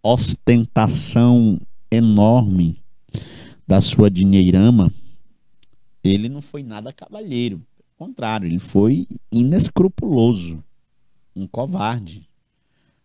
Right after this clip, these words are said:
Agrediu uma jovem na academia. Esse episódio aí ainda se propaga na nossa sociedade.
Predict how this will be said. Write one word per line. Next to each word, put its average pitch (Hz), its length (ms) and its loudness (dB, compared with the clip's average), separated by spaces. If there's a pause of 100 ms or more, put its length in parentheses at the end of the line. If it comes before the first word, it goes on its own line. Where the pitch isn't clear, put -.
(100)
Agrediu 107 800 -2
uma 92 480 -6
jovem 95 540 -2
na 90 180 -2
academia. 98 760 -4 (100)
Esse - 240 -6
episódio 110 640 -4
aí 104 340 -2 (240)
ainda 110 640 0 (680)
se - 360 -8
propaga 117 720 2
na 101 160 2
nossa 101 260 -4
sociedade. 98 640 -6